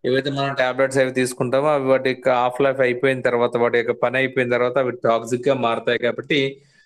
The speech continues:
ఆ toxic drugs ని నాన్ టాక్సిక్ గా convert చేసి వాటిని బయట కూడా excrete చేసేటువంటి కిడ్నీసే.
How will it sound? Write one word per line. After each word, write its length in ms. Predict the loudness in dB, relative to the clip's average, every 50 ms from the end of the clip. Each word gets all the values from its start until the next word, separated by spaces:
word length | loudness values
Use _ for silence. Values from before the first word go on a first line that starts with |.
| _ _ _ -10
ఆ 40 | -10
toxic 640 | -10 -6 -2 -2 0 0 0 -2 -4 -4 -2 -2
drugs 460 | -2 -2 0 0 0 0 -2 -6 -4 -4
ని 100 | -2 -2
నాన్ 380 | 0 0 0 0 -2 -2 0
టాక్సిక్ 380 | 0 0 0 -2 -2 -4 -2 -2
గా 140 | -2 -4 -2
convert 460 | 0 -2 0 0 -2 -2 -2 -2 -2
చేసి 180 | -2 0 0
వాటిని 320 | 2 2 2 0 -2 -6 -2
బయట 220 | 0 0 0 0
కూడా 200 | 0 0 0 0
excrete 460 | 0 -2 -6 -4 -2 -2 -2 0 0
చేసేటువంటి 520 | -2 -2 0 -2 -4 -4 -4 -6 -6 -6 -8
కిడ్నీసే. 760 | -14 _ -18 -18 -16 -12 -12 -12 -10 -8 -6 -6 -4 -6 -6